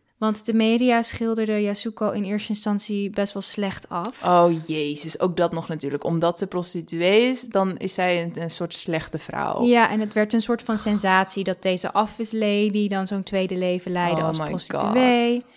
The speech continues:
Speaker 1: En
Speaker 2: Ja.
Speaker 1: natuurlijk haar beweegredenen die, eh, misschien onbegrijpelijk zijn, werden helemaal tegen het licht gehouden. Maar veel Japanse vrouwen, die voelden zich juist heel erg verwant met haar en die hadden heel veel sympathie voor haar.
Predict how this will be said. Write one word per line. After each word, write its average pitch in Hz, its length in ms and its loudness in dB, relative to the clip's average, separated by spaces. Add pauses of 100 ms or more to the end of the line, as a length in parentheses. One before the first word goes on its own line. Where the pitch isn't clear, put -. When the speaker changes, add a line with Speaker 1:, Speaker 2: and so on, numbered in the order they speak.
(160)
Speaker 1:
En 170 60 -10
Speaker 2:
Ja. 175 60 -4
Speaker 1:
natuurlijk 208 420 -2
haar 196 140 -4
beweegredenen 208 920 0
die, 202 300 -2 (460)
eh, 185 360 -4
misschien 185 360 -6
onbegrijpelijk 190 640 -4
zijn, 180 220 -2
werden 175 220 -4
helemaal 185 220 -6
tegen 196 240 -8
het 190 100 -8
licht 196 220 -10
gehouden. 175 400 -8
Maar 214 540 2
veel 226 200 0
Japanse 233 540 2
vrouwen, 180 580 0
die 214 140 -4
voelden 220 220 -2
zich 220 160 -6
juist 208 220 -6
heel 220 300 4
erg 208 180 -4
verwant 208 440 0
met 180 160 -4
haar - 320 -6
en 196 60 -4
die 196 100 -4
hadden 190 180 -6
heel 196 100 -4
veel 202 140 -10
sympathie 202 480 -8
voor 202 100 -8
haar. 185 340 -6